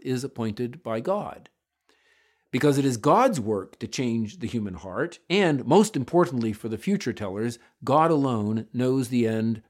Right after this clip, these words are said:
from the beginning, as he says in the prophecy of Isaiah several times, and because, as Jesus Christ calls himself at the end of the book of Revelation,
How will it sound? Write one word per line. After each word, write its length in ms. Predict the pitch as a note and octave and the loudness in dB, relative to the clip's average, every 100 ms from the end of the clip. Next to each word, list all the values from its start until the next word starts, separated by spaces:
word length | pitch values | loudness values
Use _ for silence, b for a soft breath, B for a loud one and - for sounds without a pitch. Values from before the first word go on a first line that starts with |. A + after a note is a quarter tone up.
| _ | _
from 160 | B2+ | -2
the 80 | A#2+ | -2
beginning, 640 | A#2 C3 E3+ B2+ G#2+ B2 - b | 0 0 2 2 0 -4 -6 b
as 220 | A#2 B2+ D3+ | -4 -2 0
he 80 | |
says 480 | F#3 G#3 G3+ F#3+ E3+ _ | 0 0 2 0 -4 _
in 200 | D3+ D3 | -4 -2
the 40 | D3 | -2
prophecy 680 | - C#3 D3 C3+ D3+ C#3+ | 0 0 0 -4 -2 -2
of 160 | - B2+ | -4 -2
Isaiah 520 | C3 A#2+ G#2+ F#2+ A2 | -2 -2 -2 -2 -4
several 380 | G#2+ C3 A#2 G#2 | -4 -4 -2 -4
times, 540 | F#2 F#2+ G2 D3+ E3+ B B B B | -6 -12 -8 -8 -8 B B B B
and 220 | D#3+ F3 | 2 4
because, 400 | E3 D#3+ D#3+ D3+ | 4 4 4 4
as 140 | D3+ A#2+ | 2 2
Jesus 400 | C#3+ C#3 C3+ - | 2 2 0 -2
Christ 420 | D3 C3+ B2+ - | 2 2 2 -4
calls 320 | - B2 C#3 | -2 0 0
himself 480 | C3 G#2 A#2 G#2+ A2+ | -2 -2 -2 -2 -4
at 60 | |
the 160 | A2+ G#2 | -8 -6
end 180 | A#2 A2 | -4 -4
of 80 | G#2 | -4
the 80 | |
book 140 | G#2 A2 | -6 -6
of 100 | G#2 | -6
Revelation, 800 | G#2 G2 A2 F#3 - G#2+ C3+ | -6 -4 2 2 0 -2 -2